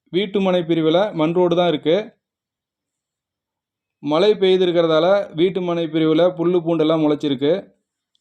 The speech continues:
இந்த வீட்டு மனை பிரிவுல நிறைய வீடுகள் கட்டியிருக்காங்க. விற்பனைக்கு வந்திருக்கிற இந்த வீட்டு மனை தெற்கு பார்த்த வீட்டு மனை அமைஞ்சிருக்கு.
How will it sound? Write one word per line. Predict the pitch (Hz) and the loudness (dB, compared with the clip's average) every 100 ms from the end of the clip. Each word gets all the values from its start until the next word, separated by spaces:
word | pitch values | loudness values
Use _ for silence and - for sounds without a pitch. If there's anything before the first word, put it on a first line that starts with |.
| _ _ _ _ _ _ _ _ | _ _ _ _ _ _ _ _
இந்த | - 165 165 | -8 -2 0
வீட்டு | 170 190 190 | 0 -2 -2
மனை | 175 170 | -2 -4
பிரிவுல | 160 156 160 190 185 | -4 -2 0 0 0
நிறைய | 147 156 180 | 0 0 0
வீடுகள் | 160 170 180 160 151 | 0 0 0 0 -2
கட்டியிருக்காங்க. | 147 139 131 127 117 - _ _ _ _ _ _ _ _ _ _ _ _ | -2 -4 -4 -4 -4 -8 _ _ _ _ _ _ _ _ _ _ _ _
விற்பனைக்கு | 151 180 214 214 | -6 -4 -4 -2
வந்திருக்கிற | 190 185 170 165 185 | -2 0 0 0 0
இந்த | 180 165 | 0 0
வீட்டு | 160 180 180 | 0 0 0
மனை | 156 160 196 196 | 0 -2 -4 -6
தெற்கு | 170 175 190 | -6 -4 -2
பார்த்த | 180 165 170 | -2 -2 -2
வீட்டு | 170 170 | -2 -2
மனை | 170 165 156 | -2 -2 -2
அமைஞ்சிருக்கு. | 156 151 143 151 185 196 | -2 -2 -2 0 -2 -2